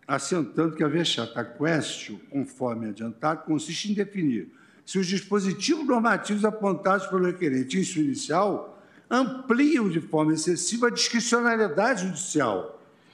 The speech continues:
sujeitando as partes do processo a embaraços irrazoáveis da sua liberdade e autonomia. Para o requerente, os dispositivos impugnados, ao instituírem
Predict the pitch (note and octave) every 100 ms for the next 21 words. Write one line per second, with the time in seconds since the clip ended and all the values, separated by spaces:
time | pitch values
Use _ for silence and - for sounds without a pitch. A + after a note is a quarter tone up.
0 | _ - F#3 G3 G#3+ G#3+ G3 G#3+ A3+ -
1 | - E3 C#3+ - D3 F#3 D#3 - C#3+ D#3+
2 | F#3 - C#4+ A3 F#3+ F3 D#3+ F3+ - D3+
3 | - - - - - D#4+ C4 B3 F#3 F#3+
4 | D#3+ E3+ F#3 F#3 E3 - E3+ F#3 F3 E3
5 | D3 B2 B2+ D3 D3 E3+ E3 - - F3
6 | F3 G3+ A3+ G3+ C3 F#2+ - - _ _
7 | _ _ _ _ _ _ _ _ _ _
8 | _ - - _ - A3 B3+ G#3 G#3 E3+
9 | C#3+ D#3+ A#3+ A3+ - E3 A#2+ F3+ C4 -
10 | G3 D#3+ D#3 - G3+ G3 F3+ - B2 G#2+
11 | B2 C#3+ B2+ A2+ A#2 - F3+ - D#3 F#3+
12 | F#3+ D3+